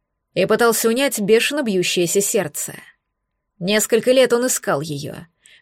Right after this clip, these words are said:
менял города, чтобы найти эту дрянь. Когда-то Орм решил, что именно Риони станет его спутницей. Не навечно, конечно же, а на время. Лет на пять и не больше.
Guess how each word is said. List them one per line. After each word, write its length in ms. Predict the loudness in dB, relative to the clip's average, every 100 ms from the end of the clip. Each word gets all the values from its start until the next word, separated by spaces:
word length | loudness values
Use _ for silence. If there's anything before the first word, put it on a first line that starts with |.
| 0
менял 380 | 2 4 4
города, 420 | 4 4 4 4 0
чтобы 260 | 0 0
найти 320 | 2 2 0
эту 320 | -2 -2 -2 -4
дрянь. 520 | 2 2 2 -4 -14 _ _ _ _ _ _ _ _
Когда-то 560 | -2 0 2 4 2 4
Орм 300 | 2 2 0
решил, 680 | 0 2 2 -2 -2 -4 -6 _ _ _
что 240 | -10 0 0
именно 640 | 2 0 0 0 -2 -2 -2
Риони 560 | 0 2 2 2 0
станет 440 | -6 -2 -2 0 0
его 180 | 0
спутницей. 960 | 0 0 -4 -4 -10 -8 -10 -12 -16 -20 _ _ _ -6
Не 180 | 0 4
навечно, 640 | 4 4 2 2 -2 -2
конечно 480 | -2 -2 -2 -4 -4
же, 180 | -6 -8 -12 -4
а 120 | 0
на 160 | 0
время. 440 | 2 0 -2 -8 -16 _ _ _ -2
Лет 300 | 2 2 2
на 140 | -2
пять 420 | 0 2 2 0 -4
и 120 | -4
не 120 | 0
больше. 680 | 0 0 -2 -4 -8 -8 -14